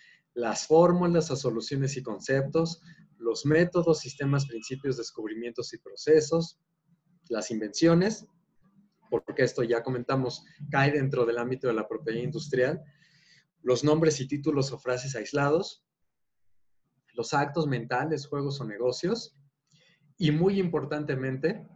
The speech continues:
aquí se los dejo, bueno, las letras, dígitos y colores aislados tampoco se pueden, tampoco se protegen por derechos de autor, y mucho menos los escudos, banderas o emblemas, bueno, pues por el,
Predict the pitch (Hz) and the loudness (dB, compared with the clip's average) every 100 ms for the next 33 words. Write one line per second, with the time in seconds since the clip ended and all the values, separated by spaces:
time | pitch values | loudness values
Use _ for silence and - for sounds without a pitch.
0 | - 113 110 120 131 110 107 127 139 170 | -16 -14 -10 -8 -6 -6 -4 -2 -2 -2
1 | 147 113 107 101 - 165 180 180 185 160 | -4 -8 -8 -10 -2 2 2 2 -2 0
2 | 160 165 170 135 131 123 131 135 127 107 | -2 -4 -6 -6 -4 -4 -2 -2 -6 -4
3 | 143 135 135 - _ _ _ _ _ _ | -2 -2 -2 -6 _ _ _ _ _ _
4 | _ _ _ _ _ _ - 120 113 139 | _ _ _ _ _ _ -10 -6 -2 0
5 | 151 135 131 120 120 113 - _ _ _ | 0 -2 -4 -4 -6 -10 -16 _ _ _
6 | - 110 139 135 135 135 135 117 123 131 | -10 -4 -2 0 0 -2 -4 -4 -4 -4
7 | 127 117 110 120 131 123 110 123 143 156 | -4 -2 -2 -4 -4 -4 -2 0 0 -2
8 | - _ _ _ _ 123 131 135 147 156 | -12 _ _ _ _ -8 -6 -4 -4 -2
9 | 156 165 156 120 104 - 139 151 156 135 | -2 -2 -2 -6 -8 -12 -4 0 0 0
10 | 110 107 120 123 123 143 143 147 135 139 | -6 -4 -2 -2 -4 -4 0 0 0 -4
11 | 160 139 135 120 - 110 95 92 | -6 -8 -6 -10 -8 -8 -8 -8